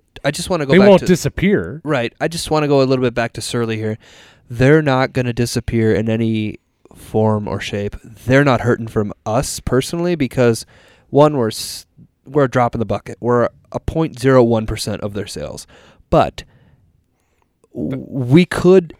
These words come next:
Speaker 1: be expanding, and I would be a lot more attuned to buying, um, Surly products in town here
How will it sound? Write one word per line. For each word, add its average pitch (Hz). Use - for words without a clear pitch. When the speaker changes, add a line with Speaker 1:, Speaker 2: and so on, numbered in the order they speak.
Speaker 1:
be 151
expanding, 139
and 123
I 120
would 160
be 139
a 131
lot 120
more 120
attuned 127
to 117
buying, 120
um, 110
Surly 170
products 117
in 123
town 147
here 117